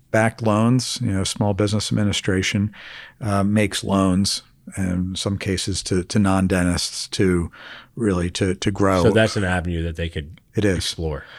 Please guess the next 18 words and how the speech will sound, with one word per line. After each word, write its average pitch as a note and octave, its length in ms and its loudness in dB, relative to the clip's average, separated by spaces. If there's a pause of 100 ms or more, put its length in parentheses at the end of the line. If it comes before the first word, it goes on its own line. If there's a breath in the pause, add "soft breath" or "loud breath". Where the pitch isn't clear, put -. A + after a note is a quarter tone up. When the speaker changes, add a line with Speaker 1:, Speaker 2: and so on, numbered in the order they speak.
(140 loud breath)
Speaker 1:
There B2 180 6
are A#2 80 4
downsides A2 640 2
to B2+ 80 2
that. A#2 320 4
I G#2 40 -4
mean, F#2 200 2
the, F2+ 340 2
those G2+ 340 2
loans, F#2+ 440 2 (120)
generally, G2+ 540 4
the F2+ 140 -2
fees G2 340 2
are F#2 60 0
high G2+ 300 2
with G2 180 -2
those. G2 420 2
The, D#2+ 240 -4